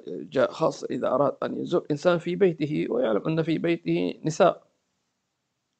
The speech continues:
فهو ت-، لماذا النبي صلى الله عليه وسلم أمرنا أو من السنة أن الإنسان إذا وقف عند باب أخيه أو جاره ما يوقف، يوقف أمام الباب هكذا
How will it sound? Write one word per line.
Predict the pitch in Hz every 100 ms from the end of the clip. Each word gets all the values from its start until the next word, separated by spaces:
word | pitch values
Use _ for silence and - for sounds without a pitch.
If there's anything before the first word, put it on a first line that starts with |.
| _ _ _ _ _ _
فهو | - 139 147
ت-، | 165 -
لماذا | 120 151 185 220 196 -
النبي | 160 185 196
صلى | 165
الله | 160
عليه | 190
وسلم | 190 160
أمرنا | 180 180 175 170
أو | - 143
من | 143 147
السنة | 143 185 185 175
أن | 156
الإنسان | 156 151 180
إذا | 170 151 147 - _ _
وقف | - 160 - 156
عند | 147 139 131
باب | 131 151 147 139 117 -
أخيه | 127 156 160 131 -
أو | 120
جاره | 135 143 139 156 156 _ _ _
ما | 151 143
يوقف، | 202 202 165 - -
يوقف | 156 175 160 -
أمام | 151 151 147
الباب | 151 175 139
هكذا | 147 - 131 139